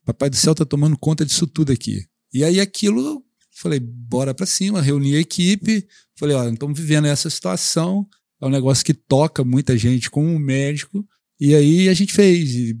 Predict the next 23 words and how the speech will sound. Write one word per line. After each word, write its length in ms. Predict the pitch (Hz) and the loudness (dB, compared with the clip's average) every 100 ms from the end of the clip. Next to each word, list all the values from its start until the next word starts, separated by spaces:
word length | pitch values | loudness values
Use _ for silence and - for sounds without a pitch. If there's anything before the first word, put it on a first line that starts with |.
| 120 117 | -12 -8
deu 140 | 120 | -6
certo. 760 | 113 - 123 147 123 - 117 104 - _ _ - | -6 -4 -4 -2 -4 -2 -2 -2 -8 _ _ -2
A 40 | |
gente 180 | 160 156 | 2 4
tomou 180 | 170 170 | 4 4
cuidado 320 | 160 139 143 | 4 4 2
em 60 | 143 | 2
não 140 | 170 | 0
publicar 420 | 160 143 135 139 | -2 -4 -4 -2
nada 540 | 131 147 175 147 127 131 | -2 -2 -2 -2 -2 -4
até 280 | - 131 | -2 0
o 140 | 131 123 | 2 2
Enzo 500 | 131 135 120 120 101 | 4 2 0 -2 -4
fazer 340 | - 120 123 | -4 -2 -2
seis 320 | 123 127 120 117 | 0 2 2 2
meses. 500 | 117 156 165 156 - | 2 2 0 -2 0
Ó, 100 | 120 | 0
vamos 140 | 101 151 | 0 0
deixar 260 | 165 139 | 0 0
ele 240 | 120 123 - | 0 -2 -4
crescer 380 | - 135 - 147 | -2 0 2 2
e 20 | |
desenvolver. 640 | 151 131 131 127 113 107 | 2 0 0 0 2 0